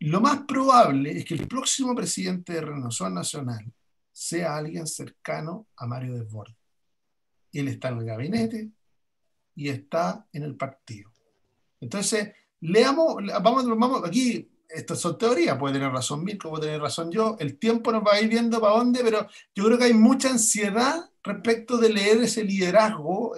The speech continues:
que se está en construcción, el de Mario Desbordes, como que, eh, se consagra o se muere en una jugada o en otra, y esto es una maratón, sobre todo para los que, los que aprenden a jugar,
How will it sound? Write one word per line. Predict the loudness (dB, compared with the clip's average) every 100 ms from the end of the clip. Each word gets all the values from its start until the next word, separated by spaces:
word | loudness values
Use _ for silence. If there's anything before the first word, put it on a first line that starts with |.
| -10
que | -12
se | -8
está | -6
en | -4
construcción, | -4 -8 -8 -6 -2 0 0 -2
el | -8
de | -6
Mario | -6 -6
Desbordes, | -6 -6 -4 -4 -6 _ _ _
como | -4 -2 0
que, | 0 0 0 -2 -6 _ _ _
eh, | -8 -4
se | -2
consagra | 0 0 2 2 2 2 2 0 0 0
o |
se | -2 0
muere | 0 0 0 -2 -4 -8
en | -6 -2
una | 0 0
jugada | -2 -2 2 4
o | 4
en | 2
otra, | 0 0 -2 -2 -6
y | -4
esto | -4 -4 -4
es | -2 -2
una | -2 0
maratón, | 2 2 4 2 0 -6 _ _ _ _ _ _
sobre | -6 0 0 2
todo | 4
para | 6 4
los | 2
que, | 0 0
los | -2 -4
que | 0
aprenden | -2 0 0 -2
a |
jugar, | -2 0 0 0